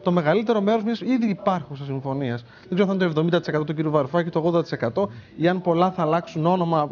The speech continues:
ε, μόνο και μόνο για να, ε, τηρηθούν τα προσχήματα. Εκείνο που είναι βέβαιο είναι ότι θα είναι μια συμφωνία που, ε, λίγους μήνες πριν η παρούσα κυβέρνηση δεν θα, ως αντιπολίτευση θα την απέρριπτε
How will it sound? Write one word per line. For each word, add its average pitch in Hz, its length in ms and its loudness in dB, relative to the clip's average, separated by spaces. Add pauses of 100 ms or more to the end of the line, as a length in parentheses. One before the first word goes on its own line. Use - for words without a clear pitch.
ε, 139 100 -4
μόνο 165 240 0
και 160 100 -4
μόνο 165 220 2
για 151 160 0
να, 143 260 -2 (300)
ε, 143 160 -2
τηρηθούν 151 380 0
τα 170 80 0
προσχήματα. 202 580 -2 (240)
Εκείνο 220 260 -2
που 214 100 -4
είναι 202 140 2
βέβαιο 208 300 0
είναι 220 100 0
ότι 214 100 -6
θα 220 80 -4
είναι 220 100 0
μια 226 140 0
συμφωνία 214 560 -2 (480)
που, 185 640 -2
ε, 147 540 -4 (200)
λίγους 220 320 2
μήνες 214 200 0
πριν 240 240 -2
η 196 440 2
παρούσα 202 240 0
κυβέρνηση 220 400 0
δεν 214 140 -6
θα, 180 140 -8
ως 180 160 -2
αντιπολίτευση 202 500 2
θα 220 80 0
την 196 120 0
απέρριπτε 214 720 0